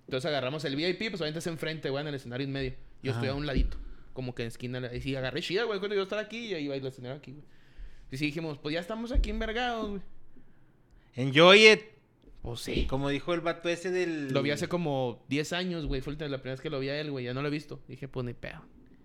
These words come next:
Speaker 1: También el de gorra roja, que han comprado los boletos, los del Cosos Cañón.
Speaker 2: No, sé quién es
Speaker 1: Este,
Speaker 2: ese.
Speaker 1: bueno, ese, ese güey es también un estandopero así como que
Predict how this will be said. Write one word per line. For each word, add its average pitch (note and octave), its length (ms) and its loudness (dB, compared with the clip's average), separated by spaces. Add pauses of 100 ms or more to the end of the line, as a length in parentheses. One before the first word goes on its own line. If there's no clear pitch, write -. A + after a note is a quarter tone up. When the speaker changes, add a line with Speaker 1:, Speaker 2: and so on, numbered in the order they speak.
(140)
Speaker 1:
También D3 240 0
el F3+ 80 0
de F3 80 2
gorra D3+ 220 -2
roja, E3 340 0
que D#3 80 -6
han C3+ 80 -6
comprado D3+ 260 -4
los D3+ 60 -6
boletos, C3+ 340 -4
los C3+ 100 -6
del B2 120 -8
Cosos D3+ 220 -6
Cañón. F3 320 -6 (1120)
Speaker 2:
No, A2 240 -12
sé B2 120 -8
quién A#2+ 140 -2
es A2+ 60 -8
Speaker 1:
Este, B2+ 120 -6
Speaker 2:
ese. B2 160 -6
Speaker 1:
bueno, D#3 360 -2
ese, D#3 300 -6
ese E3 160 -8
güey E3 140 -4
es D#3+ 100 -10
también E3+ 320 -4
un F3+ 380 -2
estandopero D3+ 520 -4
así D#3+ 140 -6
como E3+ 300 -4
que B2+ 360 -6